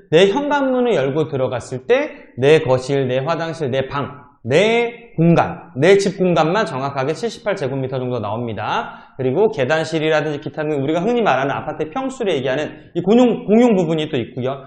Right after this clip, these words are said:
이 두 가지를 합쳐야지 전체 면적이 나옵니다. 대략 삼십 평이 조금 안 되는 면적이 되겠고요. 주차 가능 대수는 대략 일 점 육팔 대.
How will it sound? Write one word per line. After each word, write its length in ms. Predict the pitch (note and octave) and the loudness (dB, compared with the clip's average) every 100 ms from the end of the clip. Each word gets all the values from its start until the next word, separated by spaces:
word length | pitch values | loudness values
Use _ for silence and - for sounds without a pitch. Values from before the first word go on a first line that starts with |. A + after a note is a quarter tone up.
| - D#3 | -10 -6
이 100 | D3 | -4
두 140 | C#3+ | -2
가지를 300 | E3 D#3+ E3+ | 0 0 -2
합쳐야지 520 | - - G3+ D#3+ G#3+ | -4 -2 0 0 -2
전체 300 | G#3+ C3 D#3+ | -2 -4 -4
면적이 380 | B2+ C3 D#3+ D3 | -4 -2 -2 -2
나옵니다. 500 | B2 C3 B2+ A2+ - - _ | -2 -2 -4 -6 -8 -18 _
대략 240 | E3 G#3 G#3 | 4 4 2
삼십 280 | A#3+ A#3 A#3+ | -4 -4 -2
평이 180 | A3+ | -2
조금 180 | F#3 F#3 | 0 0
안 160 | C3 F3+ | 0 0
되는 180 | C4 G#3 | 2 2
면적이 360 | D3+ D#3 D3 | 0 0 0
되겠고요. 680 | C3 C#3 C#3+ B2 C3 - - - - | 0 -2 -4 -2 -2 -4 -14 -14 -6
주차 260 | F#3 F#3 B3+ | -4 0 0
가능 280 | G3 G#3 A3+ | 2 2 0
대수는 360 | F3+ F#3+ G3 | -2 -2 0
대략 220 | C#3 E3 F#3+ - - - B2 - - | 2 0 0 -8 -18 -14 -14 -12 0
일 280 | C4 D#4 D#4 | 2 2 0
점 220 | D4 F#3+ | 0 0
육팔 400 | D#3 - D#3+ - | 0 -2 -2 -2
대. 300 | - - | -10 -12